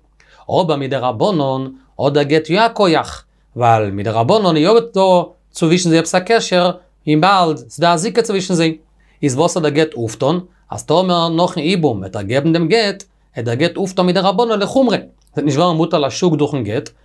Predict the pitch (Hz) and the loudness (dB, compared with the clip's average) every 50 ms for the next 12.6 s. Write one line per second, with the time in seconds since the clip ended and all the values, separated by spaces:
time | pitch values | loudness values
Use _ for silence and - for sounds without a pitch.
0 | _ _ _ - 131 127 131 131 127 139 139 143 135 - 233 233 214 180 156 147 | _ _ _ -2 0 2 2 2 2 2 0 0 0 2 2 2 2 2 0 0
1 | - - 196 202 185 220 214 214 185 202 254 254 247 - 165 131 - - _ _ | 0 0 -2 0 0 0 -2 0 0 0 0 0 0 0 -4 -4 -6 -12 _ _
2 | _ - 120 117 - 190 196 175 139 - 190 190 185 - - 185 185 - - 214 | _ -10 -6 -2 -2 0 0 0 -2 -2 -4 -8 -6 -6 -6 -6 -4 -2 0 0
3 | 220 214 190 202 185 190 - - - 156 156 - 151 160 185 185 175 180 208 196 | 0 0 -2 -6 -8 -10 -14 -8 -6 -6 -4 -2 0 2 2 2 2 0 -2 -4
4 | - 196 196 175 170 160 156 147 147 165 185 185 165 151 160 180 175 - 170 143 | -2 -2 0 2 2 2 0 0 -2 0 0 0 0 0 -2 -4 -2 -2 -4 -2
5 | 123 127 127 135 139 - 175 185 185 185 - - _ - 127 139 147 151 147 123 | -2 -2 -4 -4 -2 0 0 0 0 -4 -10 -20 _ -4 -2 -2 0 0 -2 -4
6 | 120 120 - 143 - 160 165 - - 233 226 196 160 - - _ _ _ _ _ | -4 -4 -4 -2 0 -2 0 2 2 2 2 0 -2 -6 -14 _ _ _ _ _
7 | _ _ - - 110 101 87 110 101 113 120 120 156 - - 175 170 165 196 226 | _ _ -8 -6 -6 -4 -4 -4 -4 -2 -2 -2 -2 0 2 0 0 2 0 -2
8 | 233 185 117 98 - _ 117 113 104 107 139 160 180 165 143 - - 156 170 160 | -2 -2 -4 -8 -12 _ -8 -6 -2 0 2 2 2 0 -4 -2 -2 -2 -2 -2
9 | - 143 - - - 120 123 139 165 196 190 185 135 110 98 - _ _ _ _ | -4 -8 -8 -8 -6 -2 0 0 0 0 -2 -4 -6 -6 -8 -14 _ _ _ _
10 | _ _ _ - 139 139 156 135 131 - 143 117 120 123 127 147 156 - - 135 | _ _ _ -4 -2 -2 -2 -2 -2 -2 -4 -4 -2 0 0 0 -2 -2 -6 -4
11 | 117 123 160 196 202 127 123 214 302 302 - 196 143 147 147 143 - - 156 147 | -2 -2 0 0 0 0 0 0 0 0 0 -2 0 0 0 -2 -2 -2 -2 -2
12 | 139 107 135 165 165 151 147 139 139 135 135 139 | -2 -2 -2 -2 0 0 0 0 0 0 0 -2